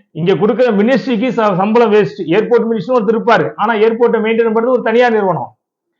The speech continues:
ஷிப்பிங் மினிஸ்டர் ஒருத்தர் இருப்பாரு, அதை மெயின்டெயின் பண்ற ப-, ப-, பார்ட்டி யாருன்னா ப-, தனியார் நிறுவனம். ஆனாலும் இவங்களுக்கு கொடுக்கிற சம்பளம் தான் வேஸ்ட். இந்த நாட்டோட பணத்துல அவங்களுக்கு செலவழிக்கிற,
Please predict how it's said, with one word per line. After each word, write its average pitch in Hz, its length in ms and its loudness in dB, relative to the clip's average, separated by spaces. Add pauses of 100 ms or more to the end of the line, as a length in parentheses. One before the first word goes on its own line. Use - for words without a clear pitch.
(280)
ஷிப்பிங் 269 360 2
மினிஸ்டர் 262 320 2
ஒருத்தர் 240 200 0
இருப்பாரு, 214 540 0
அதை 214 240 0
மெயின்டெயின் 247 340 2
பண்ற 226 520 2 (100)
ப-, 220 220 -2 (100)
ப-, 214 340 0
பார்ட்டி 202 280 0
யாருன்னா 233 420 2
ப-, 247 180 0
தனியார் 247 340 2
நிறுவனம். 185 460 0 (300)
ஆனாலும் 269 360 2
இவங்களுக்கு 233 380 -2
கொடுக்கிற 254 320 0
சம்பளம் 269 440 0
தான் 285 140 0
வேஸ்ட். 240 420 0
இந்த 175 120 -4
நாட்டோட 226 480 2
பணத்துல 214 380 0 (300)
அவங்களுக்கு 214 480 0
செலவழிக்கிற, 233 420 2